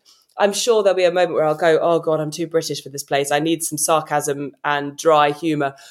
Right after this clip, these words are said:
But at the same time, I do, I think I've had enough of, I've had enough of feeling kind of, uh, slightly pessimistic here. There's a pessimistic outlook at times and, and,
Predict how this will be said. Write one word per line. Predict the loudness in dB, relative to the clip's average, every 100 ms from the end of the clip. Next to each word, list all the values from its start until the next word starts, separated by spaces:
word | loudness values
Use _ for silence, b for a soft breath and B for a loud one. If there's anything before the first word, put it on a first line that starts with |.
| B B _
But | 2 2
at |
the | 2
same | 0 2
time, | 2
I | 0
do, | 0 -2 -2
I |
think | 0 -2 -4 -6 _ _
I've | -14 -8
had | -6 -4
enough | -4 -4 -6
of, | -10 -12 -18 _ _ _ _ _ _
I've | 0
had | 2
enough | 2 2 0 -2 -10 -18 _
of | 2 2 0
feeling | -6 -2 0 0 0 0 -4 -8
kind | -4 -2 -2
of, | -4 -6 -20 _ _ _ _ _ _ 0
uh, | 4 4 2 0 -6 -8 -12 _ _
slightly | _ -2 0 0 0 -2 -2 -6 -10 _ -18 -18 -6
pessimistic | -2 0 2 0 2 0 -2
here. | -4 -2 -2
There's | -2 -4
a |
pessimistic | -2 -2 0 0 0 0
outlook | -2 -2 -6
at | -6
times | -2 -2 -2
and, | -6 -10 -8
and, | -8